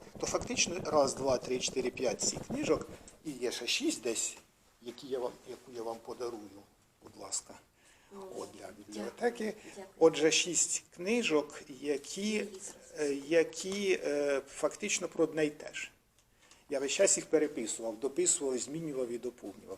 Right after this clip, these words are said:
Speaker 1: так би мовити. Ось, але така для мене, звичайно ж, найдорожча першенька, оце перша книжка, яка в мене вийшла, вона дуже скромна, як бачите, ось в такому ось форматі. От, е,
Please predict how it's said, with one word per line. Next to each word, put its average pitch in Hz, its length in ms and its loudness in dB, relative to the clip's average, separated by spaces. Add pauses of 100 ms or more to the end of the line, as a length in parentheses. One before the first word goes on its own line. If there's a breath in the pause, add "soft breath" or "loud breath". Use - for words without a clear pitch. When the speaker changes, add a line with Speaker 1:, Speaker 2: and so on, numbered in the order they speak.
Speaker 1:
так 98 180 -14
би 107 80 -14
мовити. 98 380 -8
Ось, 160 180 4 (220 loud breath)
але 170 180 6
така 160 220 2
для 160 160 6
мене, 160 320 4
звичайно 156 420 2
ж, 131 80 -2
найдорожча 127 600 0
першенька, 170 640 0
оце 160 240 0
перша - 400 2
книжка, 143 440 -6
яка 120 260 -4
в 117 100 -6
мене 123 180 -10
вийшла, 156 400 -2
вона 131 280 0
дуже 131 300 -2
скромна, 160 480 0
як 139 200 0
бачите, 131 500 -2 (120)
ось 117 180 -4
в - 200 -18
такому - 400 -6
ось 104 120 -8 (100)
форматі. 147 520 -6 (720 loud breath)
От, 123 320 0 (220)
е, 123 400 0